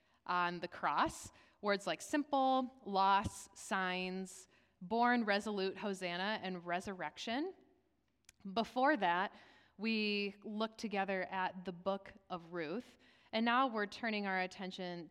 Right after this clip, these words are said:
to this letter to the Ephesians. We're doing what's called Lectio Continua, which means we make our way through a book or through a letter.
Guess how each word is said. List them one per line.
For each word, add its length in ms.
to 200
this 260
letter 640
to 400
the 160
Ephesians. 760
We're 140
doing 260
what's 200
called 400
Lectio 640
Continua, 800
which 280
means 340
we 120
make 520
our 200
way 520
through 260
a 120
book 400
or 420
through 280
a 80
letter. 340